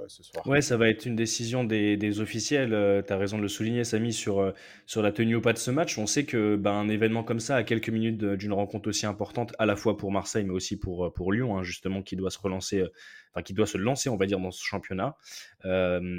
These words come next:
Speaker 2: mais c'est, c'est dramatique et on, et je te redonne la main, Samy, mais on, on,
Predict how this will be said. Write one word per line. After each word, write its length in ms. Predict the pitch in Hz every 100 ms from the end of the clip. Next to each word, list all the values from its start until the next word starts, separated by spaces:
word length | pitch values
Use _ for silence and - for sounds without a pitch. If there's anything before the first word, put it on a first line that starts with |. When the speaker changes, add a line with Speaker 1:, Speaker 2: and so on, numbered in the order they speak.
| 90 95
Speaker 2:
mais 200 | 104 104
c'est, 300 | - 110 101
c'est 140 | 110
dramatique 560 | 95 104 110 - 180 120
et 80 |
on, 340 | 107 101 101 98 - - _
et 80 | 90
je 80 | -
te 60 | 98
redonne 240 | 101 107
la 120 | 110
main, 80 | 139
Samy, 300 | 131 135 160
mais 100 | 120
on, 340 | 104 107 104 98 80
on, 420 | 98 95 92 95